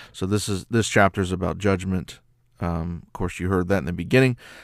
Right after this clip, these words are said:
and then salvation. Uh, so the ungodly, uh, you have your own name, you'll be, uh,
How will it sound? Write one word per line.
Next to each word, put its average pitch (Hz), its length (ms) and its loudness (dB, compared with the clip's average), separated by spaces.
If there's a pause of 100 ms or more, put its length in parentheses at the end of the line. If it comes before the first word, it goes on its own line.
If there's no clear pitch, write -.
(160)
and 92 180 -2
then 95 120 0
salvation. 90 920 0
Uh, 69 360 -8 (300)
so 98 240 0
the 98 140 2
ungodly, 117 720 4 (1000)
uh, 85 440 -2 (200)
you 101 140 0
have 107 160 6
your 98 140 6
own 123 200 8
name, 117 460 4 (240)
you'll 98 240 2
be, 98 480 0 (160)
uh, 92 500 -2